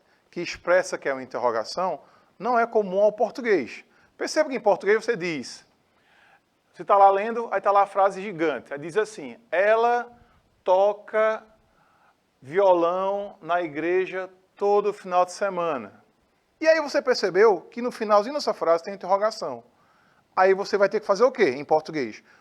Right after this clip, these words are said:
Você vai ter que voltar pro começo da frase e repetir a entonação correta. Ela toca violão na igreja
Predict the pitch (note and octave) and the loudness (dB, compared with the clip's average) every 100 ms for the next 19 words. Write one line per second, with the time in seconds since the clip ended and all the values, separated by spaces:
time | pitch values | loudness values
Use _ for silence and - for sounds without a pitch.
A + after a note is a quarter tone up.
0 | - C#3+ D3+ E3 F3 E3 C#3 A3 G#3+ G#3+ | -12 -10 -6 -6 -6 -8 0 2 4 6
1 | D4 D#4 - A3 G3 - D#3+ - G#2 G2+ | 4 4 0 -2 -2 -2 -4 -2 -4 -4
2 | G2+ - _ _ - E3+ A3 A3 G3+ G3+ | -10 -20 _ _ -6 0 0 2 -2 -4
3 | G3+ G#3+ G#3 G3+ F#3+ - G3+ C4 F#3+ F3 | -8 -8 -4 -4 -4 -4 -6 -2 2 2
4 | C#3 A#2+ _ _ _ - F3 F#4+ - - | 0 -12 _ _ _ -4 0 0 0 2
5 | E3+ E3 E3 - E3+ D#3+ D#3+ _ _ _ | 6 6 4 0 2 2 -2 _ _ _
6 | _ D#3 G#3 G3 E3 D#3 D3 D3 C#3+ C#3+ | _ 0 6 6 6 4 2 0 -2 -4
7 | C#3+ C3+ B2 C3 A#2 A#2 | -6 -4 -6 -6 -8 -12